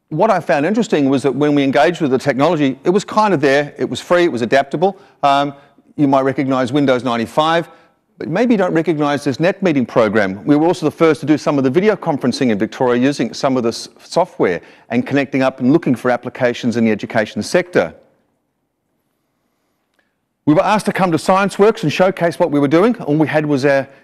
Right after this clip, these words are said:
digital camera, and I remember sitting there with the students, um, showing off the, what we could make with it, and they're looking rather embarrassed with the paper balances and stuff.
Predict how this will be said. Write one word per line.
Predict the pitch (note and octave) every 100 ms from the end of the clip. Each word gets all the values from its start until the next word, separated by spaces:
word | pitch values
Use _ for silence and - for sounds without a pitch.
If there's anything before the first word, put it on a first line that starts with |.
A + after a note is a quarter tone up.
| _ _
digital | - C#3+ C#3+ C3
camera, | - D3 D#3 F#3+ G#3+ - _ _ _ _ -
and | C#3
I | C#3+
remember | E3 E3 D3
sitting | F3 D#3
there | C#3+
with | C#3 -
the |
students, | B2 D#3 D#3+ A#2+ - -
um, | A#2+ A#2+ B2+ B2+ - _ _
showing | - D3+ C#3+ C3+
off | B2+ -
the, | G2 A2+
what | B2 C3
we | C3+
could | C#3
make | B2+ C3+ C#3+
with | A#2
it, | G#2 - _ _
and | A#2
they're | B2+
looking | D3+ C3+ C3 -
rather | C#3+ C#3
embarrassed | B2 C#3+ C#3+ -
with | B2
the | A#2+
paper | - C#3 A#2+
balances | A#2 C3+ D3 D#3
and | C#3+
stuff. | - G#2+ -